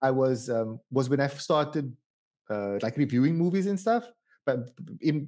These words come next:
between the end of the first one and whenever the second one came out, so I got to watch the second one, um, at, like, a event thing, and, you know, it was, like, a whole lot of people, and there were people dressed as elves and whatever, and the same for the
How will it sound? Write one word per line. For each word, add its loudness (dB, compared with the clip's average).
between -2
the 2
end 0
of -4
the -8
first 0
one -2
and -4
whenever -2
the -2
second -6
one -4
came -2
out, -4
so 0
I 4
got 2
to 2
watch 0
the -6
second -2
one, -2
um, 0
at, -2
like, -2
a 2
event 2
thing, 0
and, -4
you -4
know, 2
it 2
was, 0
like, -2
a -8
whole 2
lot 0
of -6
people, 2
and 2
there 0
were -2
people -2
dressed -4
as -4
elves 0
and -2
whatever, -2
and -4
the -6
same -4
for -8
the -6